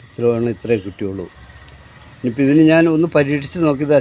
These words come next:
ചകിരി വെച്ച് എങ്ങനെ ഉണ്ടാകുമെന്ന്. ഇതിലൊക്കെ കൂടുതൽ എനിക്ക് അല്ലാതെ കിട്ടിയിരുന്നു, ചാക്കിൽ നട്ടിട്ട് ഒരുപാട് കിട്ടിയിരുന്നു. ഇപ്പം നാടൻ, ഇപ്പം ആദ്യം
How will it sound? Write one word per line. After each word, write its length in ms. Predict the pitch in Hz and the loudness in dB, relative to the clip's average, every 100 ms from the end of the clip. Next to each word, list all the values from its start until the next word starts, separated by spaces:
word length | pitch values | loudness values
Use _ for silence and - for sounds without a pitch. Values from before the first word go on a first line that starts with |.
| - | 2
ചകിരി 280 | 135 139 147 | 0 0 -2
വെച്ച് 160 | 143 143 123 | -2 0 0
എങ്ങനെ 200 | 131 131 | 0 0
ഉണ്ടാകുമെന്ന്. 500 | 117 120 113 110 101 - - - - 127 | 0 0 0 -6 -8 -18 -20 -20 -14 -4
ഇതിലൊക്കെ 340 | 143 185 175 175 | 0 2 2 0
കൂടുതൽ 280 | 160 160 165 160 | 0 0 2 0
എനിക്ക് 280 | 151 170 175 170 - - - | 0 -2 -2 -2 -8 -20 -6
അല്ലാതെ 280 | 147 151 156 147 | 0 2 2 0
കിട്ടിയിരുന്നു, 380 | 123 123 110 104 - - - - | -2 -4 -4 -10 -16 -20 -20 -4
ചാക്കിൽ 320 | 139 135 139 151 | -2 -2 -2 -2
നട്ടിട്ട് 300 | 135 139 151 139 | -2 -4 -6 -4
ഒരുപാട് 300 | 151 156 151 | -2 -2 -2
കിട്ടിയിരുന്നു. 380 | 110 117 92 90 _ - _ - _ | -4 -6 -8 -14 _ -20 _ -20 _
ഇപ്പം 180 | 117 110 | -6 -2
നാടൻ, 280 | 110 127 147 - - - - - _ _ - - - - | 0 0 0 -4 -18 -20 -20 -20 _ _ -20 -20 -20 -20
ഇപ്പം 240 | - 120 104 104 | -10 -8 -6 -4
ആദ്യം 280 | 110 127 | -2 0